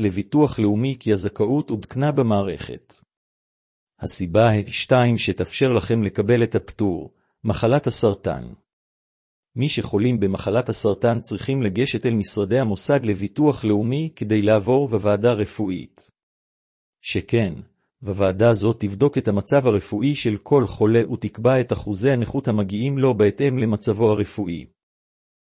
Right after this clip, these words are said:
ראוי לציין כי לאחר קבלת האחוזים,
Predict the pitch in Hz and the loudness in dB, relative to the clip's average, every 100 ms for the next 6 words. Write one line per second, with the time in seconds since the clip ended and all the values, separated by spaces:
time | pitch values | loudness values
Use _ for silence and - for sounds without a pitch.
0 | _ 98 107 147 165 110 - 98 117 123 | _ 0 4 4 4 2 0 2 2 0
1 | 104 - 95 92 - 123 120 98 98 117 | -2 -2 0 0 2 0 2 0 2 2
2 | 120 98 - 98 92 98 104 | 2 0 0 -6 -4 -4 -6